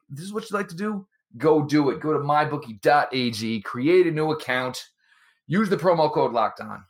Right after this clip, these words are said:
match the deposit, initial deposit up to one hundred percent. Go ahead. It's December.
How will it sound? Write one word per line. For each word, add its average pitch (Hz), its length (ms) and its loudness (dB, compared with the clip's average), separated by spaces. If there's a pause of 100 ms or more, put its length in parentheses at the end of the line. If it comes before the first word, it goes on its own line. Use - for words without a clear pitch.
(140)
match 117 260 -4
the 107 60 -16
deposit, 120 580 0 (240)
initial 139 300 -8
deposit 127 400 0
up 143 100 -10
to 127 80 -12
one 143 240 -2
hundred 135 160 -6
percent. 127 380 -6 (680)
Go 156 160 2
ahead. 127 320 0 (140)
It's 139 140 -12
December. 143 600 -2